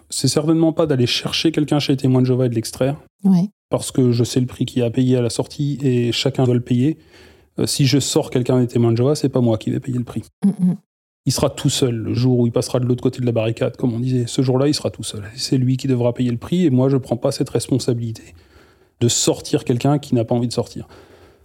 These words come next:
Speaker 1: Par contre, à partir du moment où quelqu'un est sur le chemin de la sortie, qu'il est en train de se diriger vers la porte, euh, là,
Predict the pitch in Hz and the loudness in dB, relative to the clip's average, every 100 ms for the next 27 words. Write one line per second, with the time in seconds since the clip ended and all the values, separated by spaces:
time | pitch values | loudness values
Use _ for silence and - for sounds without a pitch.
0 | _ - - - 170 139 123 120 - 135 | _ -6 -4 0 0 2 0 -4 0 2
1 | 127 127 135 143 135 131 123 143 131 160 | 4 4 4 4 2 0 0 -2 2 2
2 | 160 135 117 117 - 117 113 - - 170 | 2 0 -2 -2 0 -2 -2 -6 -6 -4
3 | 151 123 123 - 131 - 120 117 117 120 | -2 0 0 0 0 0 0 2 4 4
4 | 117 110 104 156 - - 143 120 117 113 | 2 0 0 -2 -2 -2 0 2 2 2
5 | 120 135 160 175 | 2 4 4 2